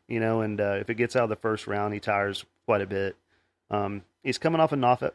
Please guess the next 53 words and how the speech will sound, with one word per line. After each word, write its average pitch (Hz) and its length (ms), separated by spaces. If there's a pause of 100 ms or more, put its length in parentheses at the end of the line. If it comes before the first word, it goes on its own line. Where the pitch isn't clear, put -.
knockout 120 360
victory 120 360
over 107 160
Shannon 110 380
Ross, 107 320
but 104 180
Shannon 113 260
Ross 107 220
has 107 120
been 101 180
knocked 104 260
out, 101 300
like, 101 200 (140)
three 110 180
times 104 300
in 104 80
a 98 60
row 98 180
now. 101 380 (560)
Um, 104 240
so 104 160
it's 101 160
not 110 180
as 104 140
impressive 107 420
in 101 80
hindsight. 104 640 (300)
Um, 101 180
I 110 60
do 147 120
think 165 240
Clayton 135 380
will, 120 320
will 117 300 (320)
get 123 120
some 131 120
more 131 180
wins 120 300
in 117 60
the 113 80
U 113 100
F 110 80
C 117 180
down 113 200
the 113 60
line. 104 320
He's 101 140
very 113 220
exciting 110 400
and 107 100
fun 101 160
to 107 60
watch. 101 560